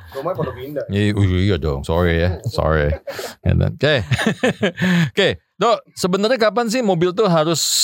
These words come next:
Speaker 2: eh, masuk bengkel dan melakukan perawatan rutin? Ini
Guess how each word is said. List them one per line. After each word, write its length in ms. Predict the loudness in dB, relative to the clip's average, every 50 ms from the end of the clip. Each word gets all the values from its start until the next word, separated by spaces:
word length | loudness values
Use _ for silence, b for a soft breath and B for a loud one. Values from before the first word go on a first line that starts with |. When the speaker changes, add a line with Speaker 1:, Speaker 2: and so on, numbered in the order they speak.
| 2 2 0 0 -2 0
Speaker 2:
eh, 1000 | 2 4 4 4 6 4 4 4 4 4 4 4 4 4 4 4 4 4 4 4
masuk 260 | 2 2 0 0 0
bengkel 480 | 0 0 0 0 0 2 2 2 2
dan 280 | 2 2 4 4 4 2 2 2 2 2 2 2 2 2 2 0
melakukan 380 | 2 2 2 2 2 2 0 2
perawatan 320 | 2 0 0 0 0 0
rutin? 320 | 2 0 0 0 0 -2 0 2
Ini 260 | 2 2 2 2